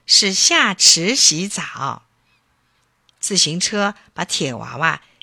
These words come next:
引到一个像游泳池一样的大池子，让他躺在池子里。铁娃娃刚跳进池子，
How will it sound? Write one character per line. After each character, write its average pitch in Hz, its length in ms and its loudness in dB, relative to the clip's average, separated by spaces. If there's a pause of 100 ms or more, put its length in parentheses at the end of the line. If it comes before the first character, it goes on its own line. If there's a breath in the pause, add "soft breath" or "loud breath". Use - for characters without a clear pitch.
引 185 200 -2
到 240 160 0
一 208 180 -4
个 226 280 -2 (200 soft breath)
像 233 220 -2
游 208 160 0
泳 302 200 -2
池 - 300 4
一 208 140 -2
样 190 220 0
的 180 80 -6
大 214 240 -6
池 135 420 0
子， 220 220 -8 (720)
让 254 200 -2
他 269 200 -6
躺 135 320 -8
在 160 120 -6
池 - 380 0
子 285 180 -6
里。 - 220 -10 (1120)
铁 151 200 -8
娃 135 220 -8
娃 170 240 -4 (180 soft breath)
刚 285 240 -6
跳 262 280 -4
进 151 180 -8
池 - 260 -2
子， 147 240 -8